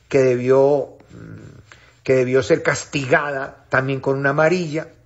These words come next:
Desde el punto de vista disciplinario, las cosas no le salieron bien, pero dentro de las áreas no hubo mayores dificultades. Pero Colombia siempre estuvo al ritmo de Chile. Chile le manejó el partido.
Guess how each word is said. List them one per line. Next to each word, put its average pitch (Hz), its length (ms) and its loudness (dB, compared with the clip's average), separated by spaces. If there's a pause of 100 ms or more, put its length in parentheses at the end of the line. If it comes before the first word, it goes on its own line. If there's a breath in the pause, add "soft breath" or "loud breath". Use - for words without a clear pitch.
(360 soft breath)
Desde 160 180 2
el 165 80 2
punto 208 220 2
de 196 60 6
vista 202 180 2
disciplinario, 147 760 0 (180)
las 139 200 0
cosas 156 280 0
no 151 100 0
le 151 100 -2
salieron 131 460 0
bien, 135 280 0 (280 loud breath)
pero 160 220 4
dentro 156 220 0
de 151 80 6
las 139 200 0
áreas 170 460 -2 (280 soft breath)
no 147 140 0
hubo 165 140 6
mayores 139 420 2
dificultades. 104 960 -8 (400 soft breath)
Pero 147 180 4
Colombia 170 380 2
siempre 185 640 0
estuvo 165 500 0
al 196 140 0
ritmo 180 260 -4
de 143 140 -4
Chile. 175 340 -8
Chile 170 240 -4
le 170 120 -4
manejó 123 280 -4
el 127 60 -4
partido. 165 500 -6